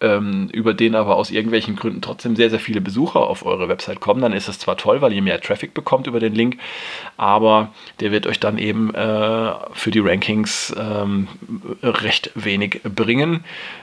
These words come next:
Ähm, aus diesem Grund sollte man also die, ja, die Wertigkeit und, ähm, den Mehrwert von, von Backlinks anhand verschiedener Dimensionen betrachten. Also einmal, was bringt er tatsächlich für die Rankings und dann, ähm, was bringt er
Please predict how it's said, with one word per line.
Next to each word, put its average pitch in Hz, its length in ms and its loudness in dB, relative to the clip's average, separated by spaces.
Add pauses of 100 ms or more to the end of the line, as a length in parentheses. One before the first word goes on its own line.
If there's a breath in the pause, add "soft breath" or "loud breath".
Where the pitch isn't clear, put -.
Ähm, 107 580 4 (920)
aus - 120 0
diesem 110 280 2
Grund 110 240 2
sollte 101 280 2
man 104 220 0
also 104 240 -2
die, 98 420 0 (140)
ja, 92 220 0
die 101 160 -6
Wertigkeit 101 640 0
und, - 420 -4
ähm, 98 460 -4
den 101 160 0
Mehrwert 98 420 4
von, 95 420 -2
von 95 200 -2
Backlinks 101 540 -2
anhand 107 440 -6
verschiedener 104 440 0
Dimensionen 92 680 -4
betrachten. - 460 -8
Also - 220 -8
einmal, 120 480 4 (400 loud breath)
was 110 200 0
bringt 113 280 0
er 104 280 0
tatsächlich - 440 -4
für 110 100 -4
die 107 80 0
Rankings 139 640 2 (300 loud breath)
und 107 240 0
dann, 104 340 0 (300 loud breath)
ähm, 98 320 2
was 101 160 0
bringt 101 260 0
er 95 380 2